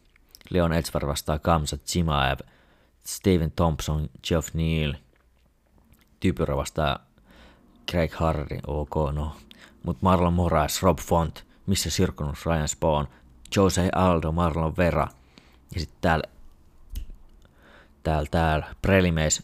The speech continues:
Michel Pereira vastaa Keyos Williams, Alex Pantoja vastaa Manel Kape. Manel Kapehan oli Risingin tota, tota, bantamweight mestari. Nyt, nyt tulee sitten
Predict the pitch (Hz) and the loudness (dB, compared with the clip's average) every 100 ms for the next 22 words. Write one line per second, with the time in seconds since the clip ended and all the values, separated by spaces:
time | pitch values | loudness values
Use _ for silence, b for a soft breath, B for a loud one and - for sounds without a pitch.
0 | - 104 - 95 - 98 87 90 87 78 | -4 0 4 4 4 2 4 4 4 2
1 | 78 - 82 80 104 92 85 - 92 90 | 0 -2 -2 0 4 6 6 4 2 4
2 | 85 80 71 69 - _ B B B B | 4 2 0 -4 -10 _ B B B B
3 | - 98 90 - - 95 85 80 76 76 | 2 4 4 2 4 4 4 2 2 0
4 | - 82 90 87 76 - 82 - 76 - | -2 0 2 2 0 0 -2 0 -2 -4
5 | B B B - 98 90 78 87 - 82 | B B B 0 4 4 4 2 4 4
6 | 80 82 80 78 - - - - 82 92 | 4 6 4 4 0 -6 -20 -6 2 6
7 | 92 87 85 76 71 69 76 73 71 71 | 8 6 2 -2 -4 -4 -6 -6 -6 -6
8 | - 73 85 90 82 - 76 73 73 - | -6 -4 0 0 0 -4 -2 0 -2 -6
9 | _ _ b b b b b b b b | _ _ b b b b b b b b
10 | b - 92 82 - 80 71 73 - _ | b -2 0 2 0 -2 -4 -6 -12 _
11 | 82 76 87 - - - 78 71 - - | -8 -4 -4 -4 -6 -2 0 2 -2 -6
12 | - - | -8 -8